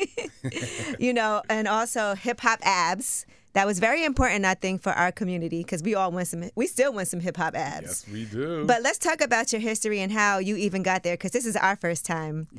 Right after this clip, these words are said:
Speaker 1: you know,
Speaker 2: Yes.
Speaker 1: sitting down together. And so I just want people to know where you came from.
Speaker 2: Well, I came from Camden, New Jersey,
Speaker 1: Ooh,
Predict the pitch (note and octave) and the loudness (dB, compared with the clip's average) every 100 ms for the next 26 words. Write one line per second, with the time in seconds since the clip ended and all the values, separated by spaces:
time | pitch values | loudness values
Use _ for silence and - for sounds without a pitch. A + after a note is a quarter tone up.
0 | A#2+ D#3 - F#3+ F#3+ F3+ - F#3+ F3+ E3+ | -18 -18 -8 -4 0 0 0 0 0 0
1 | E3+ C4 F#3+ E3+ D#3+ D3 D#3 - F3 F3 | 0 0 -2 0 0 -2 -2 -2 0 0
2 | F#3 D#3+ G3 A#3+ A3 G#3+ F#3+ F3+ F3+ F3 | 2 2 2 2 0 -2 -2 0 0 2
3 | E3+ E3+ F3 E3+ E3 D3 - G#2+ - C#3+ | 2 0 -2 -4 -4 -6 -8 -8 -10 -12
4 | - - - _ - A2+ C3+ B2+ A#2 A2+ | -18 -20 -20 _ -4 2 6 8 6 2
5 | - B2 D3 C#3 C#3 D#3+ C3+ C#3 C#3 D#3 | 2 2 4 0 0 -4 -4 -2 -2 0
6 | D#3 D#3 F3 A2+ C#3+ C3 B2+ G#2+ A#2+ C3+ | 0 0 -2 2 4 6 4 0 -2 0
7 | D4 | -2